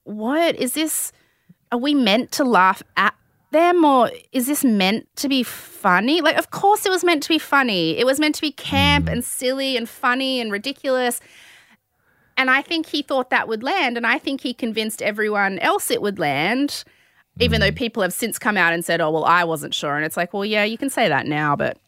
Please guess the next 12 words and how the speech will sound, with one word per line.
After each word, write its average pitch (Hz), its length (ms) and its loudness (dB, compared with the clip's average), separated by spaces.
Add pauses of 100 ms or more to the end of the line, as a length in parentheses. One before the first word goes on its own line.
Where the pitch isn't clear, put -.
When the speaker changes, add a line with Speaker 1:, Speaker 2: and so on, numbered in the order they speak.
(120)
Speaker 1:
um, 160 420 0 (1400)
I 262 220 0
just 302 260 -4
think 294 480 -4
he - 200 -8
took - 280 -8
a 254 40 -2
chance 233 600 -2
and 202 140 -2
it - 160 -8
didn't, 202 320 -6 (640)
it 185 140 -6